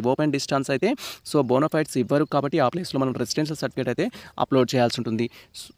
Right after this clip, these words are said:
So నాది వచ్చేసి రెగ్యులర్‌లో కంప్లీట్ అయింది. And once ఈ విధంగా స్టడీ టైప్ సెలెక్ట్ చేసుకోగానే నెక్స్ట్ వచ్చేసి how many colleges did you completed your degree అని అయితే ఉంటుంది. Just ఇక్కడ సెలెక్ట్ ఆప్షన్ పైన క్లిక్ చేసి, so మన యొక్క డిగ్రీ ఫస్ట్ ఇయర్, సెకండ్ ఇయర్, థర్డ్ ఇయర్ అనేది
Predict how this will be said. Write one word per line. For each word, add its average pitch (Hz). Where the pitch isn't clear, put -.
So 139
నాది 135
వచ్చేసి 143
రెగ్యులర్‌లో 120
కంప్లీట్ 120
అయింది. 151
And 147
once 147
ఈ 165
విధంగా 160
స్టడీ 123
టైప్ 131
సెలెక్ట్ 120
చేసుకోగానే 135
నెక్స్ట్ -
వచ్చేసి 175
how 139
many 175
colleges 143
did 117
you 123
completed 120
your 113
degree 113
అని 123
అయితే 120
ఉంటుంది. 120
Just 135
ఇక్కడ 156
సెలెక్ట్ 139
ఆప్షన్ 156
పైన 139
క్లిక్ 117
చేసి, 131
so -
మన 135
యొక్క 175
డిగ్రీ 131
ఫస్ట్ 127
ఇయర్, 131
సెకండ్ 123
ఇయర్, 127
థర్డ్ 117
ఇయర్ 127
అనేది 123